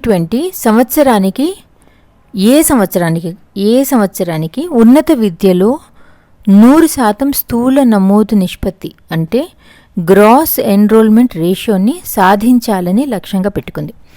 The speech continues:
ఎన్ఈపీ ట్వంటీ ట్వంటీ aims to achieve a hundred percent gross enrollment ratio in higher education by which year? ఓకే, so ఎన్ఈపీకి సంబంధించిన చాలా మట్టుకు వాళ్ళు డెడ్‌లైన్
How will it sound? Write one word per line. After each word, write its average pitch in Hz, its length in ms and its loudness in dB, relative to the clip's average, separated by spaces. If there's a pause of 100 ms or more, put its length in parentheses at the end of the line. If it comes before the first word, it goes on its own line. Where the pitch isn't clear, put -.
(560)
ఎన్ఈపీ 320 400 2
ట్వంటీ 233 360 0
ట్వంటీ 196 400 -4 (260)
aims 294 260 0 (120)
to 240 40 -2 (120)
achieve 226 340 -4 (100)
a 196 60 0 (180)
hundred 226 420 -2 (140)
percent 247 400 -8 (680)
gross 214 300 4 (100)
enrollment 196 460 2 (120)
ratio 190 320 -2 (140)
in 220 80 0 (220)
higher 196 360 0
education 185 520 -10 (280)
by 170 100 -4 (200)
which 185 280 -10
year? 151 160 -10 (220)
ఓకే, 339 180 -10 (520)
so 247 60 2 (200)
ఎన్ఈపీకి 294 600 0
సంబంధించిన 220 640 2 (420)
చాలా 233 380 2
మట్టుకు 214 320 -4 (240)
వాళ్ళు 185 260 -2 (200)
డెడ్‌లైన్ 190 460 -2